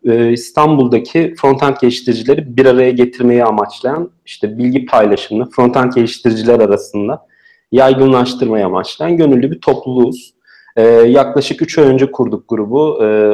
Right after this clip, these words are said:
Oğuzhan Aslan, ben, e, ve iki arkadaşımız daha var. Ee, şu an gayet iyi gidiyor, hızla büyüyor Frontend İstanbul. Aktif bir Slack kanalı var, yaklaşık yüz doksan kişinin olduğu bir Slack kanalı var. Ee, hemen hemen her teknolojiden insan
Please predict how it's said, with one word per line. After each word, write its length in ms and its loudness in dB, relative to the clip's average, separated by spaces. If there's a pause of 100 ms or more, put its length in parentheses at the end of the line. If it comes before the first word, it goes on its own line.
(160)
Oğuzhan 400 -2
Aslan, 560 -4
ben, 380 -4
e, 100 -2 (340)
ve 280 -2
iki 160 -4
arkadaşımız 680 -4
daha 180 0
var. 360 -6 (720)
Ee, 400 2 (340)
şu 420 -6
an 180 0
gayet 340 2
iyi 160 -2
gidiyor, 240 0
hızla 440 0
büyüyor 380 2
Frontend 460 -4
İstanbul. 640 -6
Aktif 340 -8
bir 160 -20
Slack 360 -4
kanalı 340 -2
var, 200 2
yaklaşık 460 -4 (160)
yüz 200 -12
doksan 360 -6
kişinin 300 -6
olduğu 360 0 (220)
bir 60 -6
Slack 380 -2
kanalı 280 2
var. 300 0 (380)
Ee, 180 6
hemen 320 2
hemen 200 4
her 240 0
teknolojiden 580 0
insan 440 -2